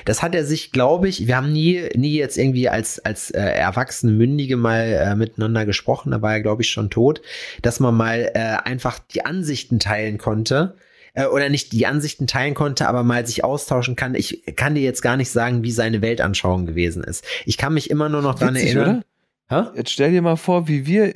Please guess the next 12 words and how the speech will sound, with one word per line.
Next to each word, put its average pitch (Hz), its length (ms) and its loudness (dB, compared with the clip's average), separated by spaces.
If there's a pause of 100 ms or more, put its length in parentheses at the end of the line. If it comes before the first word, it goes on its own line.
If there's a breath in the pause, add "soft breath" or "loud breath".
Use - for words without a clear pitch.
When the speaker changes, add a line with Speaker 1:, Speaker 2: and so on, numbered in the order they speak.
Speaker 2:
wir 135 260 0
sind 143 160 -6
auch, 139 140 -4
in, 135 160 0
auch 285 200 0
irgendwann 110 460 2
achtzig - 640 -4 (420 soft breath)
und 117 120 -4
da 120 100 4
sind 120 240 -2
dann 127 160 2
Jüngere, 139 640 2